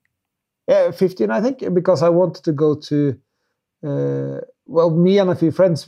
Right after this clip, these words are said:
we wanted to go to a great restaurant, and we found Noma in Copenhagen. So we needed to find a, we needed to find a software conference that made us, made it possible for us to also eat at Noma.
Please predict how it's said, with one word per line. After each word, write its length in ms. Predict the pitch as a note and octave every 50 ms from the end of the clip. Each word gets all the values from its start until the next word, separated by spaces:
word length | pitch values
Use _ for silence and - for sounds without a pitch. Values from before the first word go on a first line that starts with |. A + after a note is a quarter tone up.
| E3 -
we 240 | G3 F#3 F3+ F#3+ G3+
wanted 340 | F3+ F3 F3 D#3 - - C#3+
to 60 | D#3+
go 140 | C#3 D#3 C#3+
to 100 | C#3+ D#3
a 60 | D3+ C#3
great 320 | C3+ C#3+ D3 C#3+ C#3 -
restaurant, 400 | E3+ F3+ - - - C#3 C3+ A#2+ - - -
and 200 | D3 D3 D3 C#3+
we 160 | D3 D3 C#3+
found 400 | C#3+ - D3 C#3+ C#3 C3+ B2+ C3+
Noma 400 | D3+ E3+ F#3 F#3+ F3 D3+ C3 C3
in 100 | C#3+ C#3
Copenhagen. 540 | - - E3+ E3 - C#3+ C3 A#2+ B2+ B2+ - _ _ _ _ _ _ _ _
So 140 | - E3+
we 80 | E3+ E3+
needed 340 | E3 E3+ F#3+ G#3 G3+ F#3 D#3 D3
to 80 | D#3+
find 340 | - - E3 D#3 D3+ C#3+ C#3
a, 340 | D3+ D3 D3 D3 C#3+ C#3 A#2+ _ _ - - - _ _ _ _ _ _ _ _ _ _ _ _ _ _ _ _ _ -
we 100 | C3+ D#3
needed 240 | E3+ F#3+ F#3+ F#3+ F3
to 60 | E3 D#3+
find 200 | E3 E3 D#3+ D#3+
a 40 | D#3+
software 320 | - G#3+ G3+ - - D#3+
conference 480 | C3+ D#3 D3 B2+ - - D3 C3 B2+ -
that 180 | - C#3+ C3+ -
made 220 | D#3 D3+ D3 C#3+
us, 260 | D3+ C#3+ C#3+ - - -
made 160 | D#3+ D#3+ D#3
it 140 | D3+ D3 D3+
possible 340 | G3+ F#3+ G3 - - D#3+
for 140 | - - D#3
us 80 | C#3+ B2
to 80 | -
also 420 | - - C#3 - - D#3 D3+ D3 C#3+
eat 200 | - D3+ D3 C#3
at 120 | C#3+ C3 D3
Noma. 340 | E3 F#3+ G#3+ E3+ C#3 A#2+